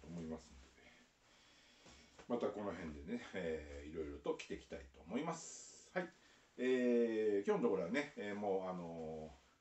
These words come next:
ー、モスグリーンの着物着ましたっていうことで、はい、あのー、終わっていきたいと思います。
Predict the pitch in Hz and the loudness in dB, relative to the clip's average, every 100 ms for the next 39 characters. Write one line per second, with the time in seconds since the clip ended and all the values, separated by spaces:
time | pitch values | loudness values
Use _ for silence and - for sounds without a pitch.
0 | _ 92 104 - 214 247 98 76 69 - | _ -6 -6 -2 4 4 4 -2 -10 -16
1 | _ - - _ - - 101 104 98 95 | _ -20 -20 _ -16 -8 -2 0 -2 -4
2 | - - - - 120 120 - - - _ | -12 -18 -14 -2 2 2 0 -8 -12 _
3 | - 82 92 69 69 - - - - _ | -8 -6 -6 -10 -18 -20 -20 -20 -20 _
4 | _ 76 69 - - 80 78 76 71 67 | _ -12 -12 -16 -16 -10 -10 -10 -12 -14
5 | - - 98 95 - - 65 - 85 127 | -16 -2 2 2 2 -6 -6 -6 -2 -2
6 | 131 - - - | -2 -6 -14 -18